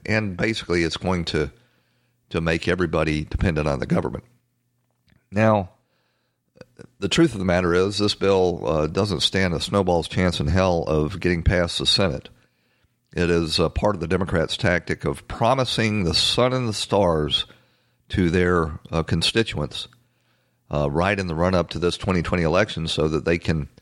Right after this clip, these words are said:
uh, incentivize them to defeat Donald Trump and the Senate Republicans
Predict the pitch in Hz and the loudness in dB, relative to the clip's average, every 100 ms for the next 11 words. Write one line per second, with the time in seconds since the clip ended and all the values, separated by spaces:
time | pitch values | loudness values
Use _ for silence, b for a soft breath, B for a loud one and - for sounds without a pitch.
0 | b b b b b - 76 - 90 80 | b b b b b -6 -4 -2 0 0
1 | - 170 101 80 78 76 76 78 104 98 | 0 2 2 2 0 -2 0 0 0 0
2 | 87 82 80 78 - 117 - - 98 98 | 2 2 2 -2 0 -2 -2 -4 0 0
3 | 95 - 95 90 - - - _ _ _ | -2 -2 0 0 -2 -12 -16 _ _ _
4 | - 87 87 82 82 82 78 - - 110 | -2 0 2 2 2 0 -2 -4 -2 0
5 | 107 73 78 98 95 85 73 76 - | 0 0 0 0 0 -2 -6 -6 -8